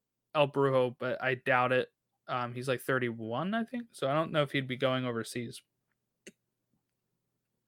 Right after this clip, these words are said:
So it's gonna be a very different Union team, um, going forward. And I think that's my biggest thing, is not how it would have made me feel, Logan. But the sad part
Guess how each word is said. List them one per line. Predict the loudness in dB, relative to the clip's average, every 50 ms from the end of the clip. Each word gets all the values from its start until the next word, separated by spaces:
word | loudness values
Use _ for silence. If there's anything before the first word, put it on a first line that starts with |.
| _ _ _ _ _ _ _ -20 -14 4
So | 10 12 12 12 12 12 4 -8 -8 -6
it's | 2 6
gonna | 8 10 12
be | 12
a | 12
very | 12 12 12 12
different | 12 12 10 10 8 6 8
Union | 8 8 10 10 8 6 4 2
team, | 0 -2 -2 -2 -2 -2 -6 -8 -14 -20 _ _ _ 2
um, | 4 6 8 8 8 6 4 2 -2 2
going | 6 10 10 10 10 8
forward. | 4 4 6 6 8 8 8 8 8
And | 8 8 8 8
I | 8
think | 8 6 6 4 6 10
that's | 12 12 12 12 8 4 4
my | 6 8 8 8 6 6
biggest | 6 6 6 8 6 6 6 4 2 6
thing, | 8 8 8 8 8
is | 4 2 2
not | 6 6 6 6 6
how | 6 8 8 10 8
it | 6 6 4
would | 2 4 4
have | 2 2 0
made | 0 2 2 2 0 -2 -4
me | -4 -2 -2 -2
feel, | -2 -2 -2 0 2 2 2 2 2
Logan. | 0 0 0 0 0 -2 -2 -6 -10 _ _ -20 -20 _ _ _ -20 -20 _ _ _ _
But | 0 2 2
the | 4
sad | 4 6 8 10 10 10 10 8 4
part | 4 6 8 8 8 8 6